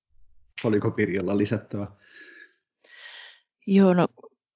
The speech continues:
Speaker 2: karjatiloilla taas sitten tää kotosten rehujen, ö, tota, mahdollinen zoonoosi-tartuntariski on, on varmasti isompi, koska siellä käytetään monenlaisia, käytetään säilörehua ja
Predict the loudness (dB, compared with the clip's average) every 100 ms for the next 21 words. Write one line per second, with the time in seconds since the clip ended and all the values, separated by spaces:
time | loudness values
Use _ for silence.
0 | _ -20 -2 2 4 4 2 2 0 -2
1 | -2 -2 -4 -6 -2 0 0 -2 _ -2
2 | -2 -2 -4 -4 -6 -4 -4 -6 -12 _
3 | _ _ _ -16 -14 -14 _ -10 -6 -4
4 | -2 -2 -2 -4 -4 -6 -8 _ _ _
5 | _ -14 -8 -6 -4 -6 -6 -10 _ _
6 | _ -4 -2 -4 -6 -6 -8 -8 -6 -2
7 | -2 -4 -4 -4 -2 -2 -2 -6 -6 -4
8 | -2 -2 -6 -10 -10 -8 -6 -6 -4 -2
9 | -2 -4 -4 -4 -4 -2 -2 -2 -4 -6
10 | -6 -10 -8 -8 -4 -4 -6 -8 -8 -8
11 | -8 -6